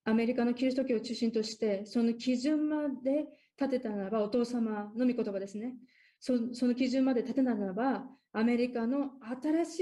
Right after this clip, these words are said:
い時代が到来し、完全に神様が直接的に、あ、主観することができる、指揮することのできる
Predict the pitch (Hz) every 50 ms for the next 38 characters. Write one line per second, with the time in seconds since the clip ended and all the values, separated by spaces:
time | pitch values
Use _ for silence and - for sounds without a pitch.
0 | 349 302 247 233 233 214 214 220 240 247 240 220 202 202 196 202 - - 294 330
1 | - - _ _ _ - - 277 302 330 339 330 311 339 349 339 339 339 359 381
2 | 392 392 - - 262 233 - 240 214 202 202 202 247 269 262 262 - - 226 -
3 | - - 320 302 - - 320 - 311 311 320 339 359 370 - - _ _ _ _
4 | _ _ _ _ _ - 226 233 - - - 233 220 220 240 226 226 220 220 220
5 | 214 202 196 196 196 202 196 202 208 - - - 254 262 - 240 226 233 226 226
6 | 240 220 208 208 208 240 233 247 269 285 285 277